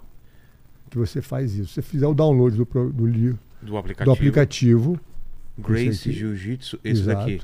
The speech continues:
Speaker 1: esse aqui.
Speaker 2: Tá.
Speaker 1: Entendeu?
Speaker 2: Aqui, ó. E aí?
Speaker 1: E se você aperta aqui no Start,
Speaker 2: Ele,
Speaker 1: ok?
Speaker 2: ah, ele vai,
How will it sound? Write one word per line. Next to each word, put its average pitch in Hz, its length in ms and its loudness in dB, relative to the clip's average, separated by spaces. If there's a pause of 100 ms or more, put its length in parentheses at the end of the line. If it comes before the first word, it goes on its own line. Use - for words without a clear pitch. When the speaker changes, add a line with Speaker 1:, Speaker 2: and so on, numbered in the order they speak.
Speaker 1:
esse 117 220 -4
aqui. 110 480 -4
Speaker 2:
Tá. 95 240 -12 (380)
Speaker 1:
Entendeu? 110 400 0
Speaker 2:
Aqui, 87 280 -8
ó. 87 120 -16 (580)
E 104 140 -8
aí? 92 180 -8
Speaker 1:
E - 40 -8
se 120 140 -2
você - 140 -2
aperta 120 400 -2
aqui 110 180 -6
no 110 100 -4
Start, 117 500 -6 (1160)
Speaker 2:
Ele, 123 240 0
Speaker 1:
ok? - 40 -6
Speaker 2:
ah, 190 280 -4
ele 135 140 -2
vai, 123 320 -2